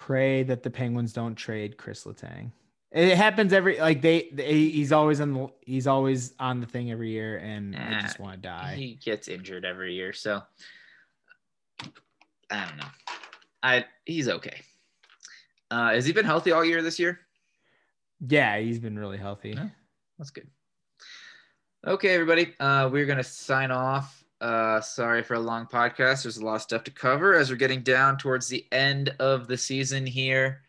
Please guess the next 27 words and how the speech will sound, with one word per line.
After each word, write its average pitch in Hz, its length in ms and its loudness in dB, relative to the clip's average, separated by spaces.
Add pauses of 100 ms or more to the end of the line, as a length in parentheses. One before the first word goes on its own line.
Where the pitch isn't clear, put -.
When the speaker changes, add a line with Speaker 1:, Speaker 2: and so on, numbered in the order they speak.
(340)
Speaker 2:
Um, 110 460 -6 (260)
sorry 123 240 2
we're 123 100 4
a 117 80 -2
day 123 160 2
late, 160 400 0 (520)
uh, 104 260 -4
but 107 140 -2
at 110 60 0
least 123 180 -2
we 120 60 -6
got 123 120 2
a 120 40 -4
podcast 113 580 0
out 127 200 0
this 123 200 -6
week. 123 380 -2
If 117 140 -6
we 127 100 2
ever 127 140 2
find 127 280 0
somebody 123 320 -2
else 123 200 0
to - 160 -14
interview, 143 600 0 (140)
we 110 140 -6
will 113 400 -6